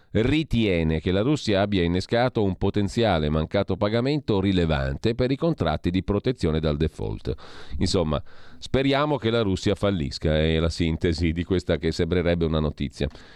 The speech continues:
Intanto dicevamo di Roberto Cingolani, intervistato da Alan Friedman, il quale, Roberto Cingolani, dice che l'Europa sta finanziando la guerra di Putin con un miliardo al giorno per acquistare energia. Quindi embargo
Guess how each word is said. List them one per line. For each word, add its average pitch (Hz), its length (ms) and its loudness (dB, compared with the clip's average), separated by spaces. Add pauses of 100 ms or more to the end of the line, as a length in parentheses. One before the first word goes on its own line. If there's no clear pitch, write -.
(100)
Intanto 92 400 0
dicevamo 92 480 0
di 82 80 -2
Roberto 87 340 0
Cingolani, 104 560 0
intervistato 69 560 -4
da 65 240 -4
Alan 135 760 2
Friedman, 73 960 0
il 82 160 -2
quale, 98 580 0
Roberto 82 400 0
Cingolani, 107 540 0
dice 90 240 0
che 80 100 -2
l'Europa 85 500 0
sta 82 140 -4
finanziando 78 640 -2
la 67 100 0
guerra 71 280 0
di 101 120 -2
Putin 131 320 0
con 85 140 0
un 85 120 2
miliardo 78 520 2
al 101 100 2
giorno 80 380 2
per 76 140 -2
acquistare 67 500 -2
energia. 58 520 -2 (460)
Quindi 156 420 0
embargo 101 680 0